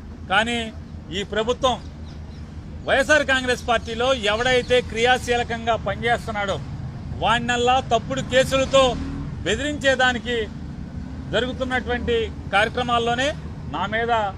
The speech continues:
నిన్న గుంటూరులో పెట్టినటువంటి కేసు కూడా ఎంత దుర్మార్గం అంటే, పోలీసులే ఒక చిట్టా రాసి ఎన్నికల విధుల్లో ఉన్నటువంటి ఫ్లయింగ్ స్క్వాడ్ టీమ్ లీడరు, అలాగే ఆ మెంబర్లతో సంతకాలు పెట్టించి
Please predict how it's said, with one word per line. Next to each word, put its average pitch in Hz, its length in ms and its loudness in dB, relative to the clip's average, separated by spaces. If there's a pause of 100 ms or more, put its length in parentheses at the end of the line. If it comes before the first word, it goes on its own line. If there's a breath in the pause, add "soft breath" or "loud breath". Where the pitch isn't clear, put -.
(480)
నిన్న 202 160 -4
గుంటూరులో 220 460 -2
పెట్టినటువంటి 196 640 -6
కేసు 185 240 -6
కూడా 156 240 -4 (540)
ఎంత 196 240 -2
దుర్మార్గం 240 560 2
అంటే, 247 360 2 (340)
పోలీసులే 254 520 6
ఒక 240 120 4 (140)
చిట్టా 247 240 4
రాసి 262 420 4 (880)
ఎన్నికల 277 600 0
విధుల్లో 269 440 0
ఉన్నటువంటి 254 800 -2 (1120)
ఫ్లయింగ్ 269 500 0
స్క్వాడ్ 247 420 4 (680)
టీమ్ 240 220 -4
లీడరు, 262 440 4 (360)
అలాగే 240 220 4
ఆ 240 80 4
మెంబర్లతో 240 840 0
సంతకాలు 220 400 -2
పెట్టించి 233 520 -4